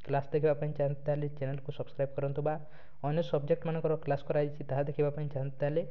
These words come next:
ପ୍ଲେଲିଷ୍ଟକୁ ଯାଇ ଦେଖିପାରିବେ। ତେଣୁ ଆରମ୍ଭ କରିବା। ଓଜନିଆ, ବୃହସ୍ପତି,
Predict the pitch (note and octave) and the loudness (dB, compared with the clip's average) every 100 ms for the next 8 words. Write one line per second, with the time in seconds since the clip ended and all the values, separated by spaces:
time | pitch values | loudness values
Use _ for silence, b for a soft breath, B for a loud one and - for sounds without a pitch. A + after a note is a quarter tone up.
0 | - C3 C3+ D3 D#3 - D3+ D3 C3+ - | -6 -2 0 0 -2 -2 0 0 0 -2
1 | B2 A#2 - - D3+ C#3+ C3+ D#3 D#3 D3+ | -2 -2 -4 -2 0 2 4 2 4 4
2 | D#3 D#3+ - - - - - - - - | 2 0 -8 -8 -10 -8 -8 -8 -8 -8
3 | - - - - - - - - - - | -8 -8 -8 -8 -8 -8 -8 -8 -8 -8
4 | - - - - B B B B B - | -8 -8 -8 -8 B B B B B 0
5 | D3 C#3+ G3 G3+ G3 F#3+ C#3+ D#3 E3 - | 2 4 6 6 4 4 4 4 4 2
6 | D3+ - A#2 | -2 0 -4